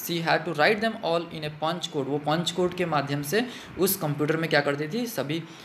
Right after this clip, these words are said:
papers को और test paper, अ, test papers and homeworks वो feed करती थी।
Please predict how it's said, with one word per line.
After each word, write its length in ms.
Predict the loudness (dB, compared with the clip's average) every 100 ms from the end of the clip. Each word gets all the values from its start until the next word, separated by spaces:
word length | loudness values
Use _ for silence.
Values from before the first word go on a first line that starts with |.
| -4
papers 400 | 0 4 2 2
को 240 | 2 2 4
और 180 | 2 0
test 240 | 0 0
paper, 280 | -2 0 2
अ, 360 | 4 4 6
test 220 | 4 4 2
papers 580 | 0 4 4 4 -2
and 360 | -4 -4 -2 -2
homeworks 400 | -4 -2 -4 -4 -2
वो 140 | -2
feed 240 | 0 0 2
करती 240 | 0 0
थी। 160 | -2